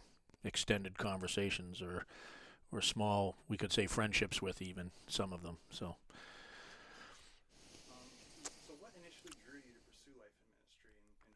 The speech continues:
Speaker 2: how did you discover that calling?
Speaker 1: Yeah, well, I had a, um, so like I said, I grew up in a great little church, Saxonville Baptist Church, had a, um, Pastor Purchase,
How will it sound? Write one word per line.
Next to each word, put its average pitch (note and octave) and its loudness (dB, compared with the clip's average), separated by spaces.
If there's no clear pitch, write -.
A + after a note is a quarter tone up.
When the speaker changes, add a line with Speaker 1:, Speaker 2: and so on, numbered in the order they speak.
Speaker 2:
how A#2 -20
did C#3+ -16
you C#3+ -18
discover B2 -20
that F#2+ -20
calling? - -16
Speaker 1:
Yeah, A2 10
well, G#2 6
I - 10
had D3+ 10
a, F#2+ 8
um, F#2 4
so G#2+ 6
like A#2 8
I C3+ 12
said, G#2 10
I F#2 8
grew G2 4
up G2+ 4
in F#2+ 0
a - -8
great G2 4
little G2+ 2
church, - 2
Saxonville F#2+ 2
Baptist F2+ 2
Church, F2+ 0
had F2 0
a, F2 -2
um, E2+ -6
Pastor G2 4
Purchase, - 2